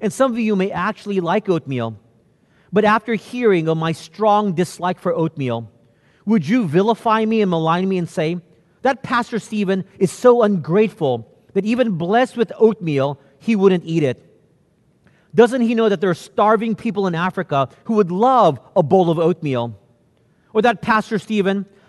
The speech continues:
"I can't believe he doesn't like healthy oatmeal, which is good for his body." That means he's not a good steward of his body.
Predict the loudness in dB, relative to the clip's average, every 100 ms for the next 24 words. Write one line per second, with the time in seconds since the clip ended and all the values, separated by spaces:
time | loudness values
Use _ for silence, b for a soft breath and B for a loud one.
0 | b -2 -2 0 -2 0 0 0 -2 B
1 | B 2 2 2 2 0 0 -2 -2 0
2 | -2 -2 -2 -2 -2 -2 -4 _ b -4
3 | -2 0 0 0 0 -2 0 0 0 0
4 | -2 -8 -14 _ _ _ _ _ -4 -2
5 | -2 -2 -2 -2 -2 0 0 -2 -12 -6
6 | 0 0 0 -4 -6 -4 -2 -2 -4